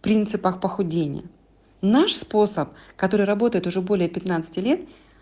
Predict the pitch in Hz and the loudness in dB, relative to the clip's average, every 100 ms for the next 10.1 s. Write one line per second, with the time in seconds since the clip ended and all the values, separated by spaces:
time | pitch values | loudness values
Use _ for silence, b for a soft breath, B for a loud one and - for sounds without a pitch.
0 | B B B 175 185 185 202 208 202 208 | B B B -2 0 2 4 4 2 -2
1 | - 185 185 185 - 196 170 147 139 165 | -2 0 0 -2 -4 -2 -2 -2 -8 -14
2 | _ _ _ _ _ _ - 180 254 320 | _ _ _ _ _ _ -6 2 6 8
3 | 302 294 277 240 285 247 220 214 - 285 | 8 6 6 6 6 6 2 0 0 4
4 | 277 226 220 226 226 B B 226 196 196 | 4 4 0 0 -2 B B 2 2 2
5 | 240 247 196 180 165 170 160 160 156 151 | 0 0 -2 -2 -2 -4 -2 -2 -2 -2
6 | 147 - - - - _ _ _ _ _ | -4 -8 -12 -14 -16 _ _ _ _ _
7 | _ b b - 277 320 214 208 247 294 | _ b b 4 8 8 6 4 4 4
8 | 269 202 196 202 202 226 233 214 175 214 | 2 0 2 2 4 2 0 -2 -2 -2
9 | 214 185 180 208 156 151 151 165 294 339 | 0 -2 0 0 -2 -2 -4 -2 2 2